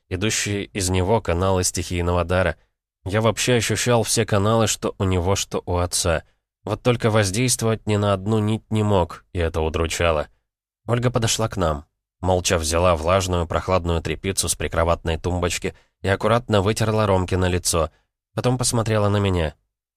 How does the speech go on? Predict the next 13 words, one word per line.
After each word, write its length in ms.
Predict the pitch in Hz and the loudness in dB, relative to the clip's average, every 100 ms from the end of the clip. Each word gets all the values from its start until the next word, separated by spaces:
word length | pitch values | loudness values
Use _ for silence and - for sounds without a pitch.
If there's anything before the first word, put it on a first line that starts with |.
| _ _ _ - | _ _ _ -4
"Я 180 | 98 | 0
могу 260 | 95 95 120 | 0 0 -2
чем-нибудь 520 | - 95 90 85 85 | -2 -2 -2 -2 -4
помочь?" — 420 | 92 87 87 - - _ _ _ | -4 -4 -4 -8 -12 _ _ _
тихо 220 | 90 82 | -8 -6
спросила 560 | 78 82 73 - 78 76 | -6 -4 -2 0 0 0
она. 260 | 73 73 - _ _ _ _ | -2 -6 -8 _ _ _ _
В 120 | 95 | -2
ответ 300 | 95 101 107 | 0 0 0
я 100 | 107 | -2
только 280 | 107 92 90 | -2 -2 -2
покачал 480 | 95 90 - 82 78 | -2 -2 0 0 0
головой. 600 | 82 82 82 80 71 | 2 2 2 0 -2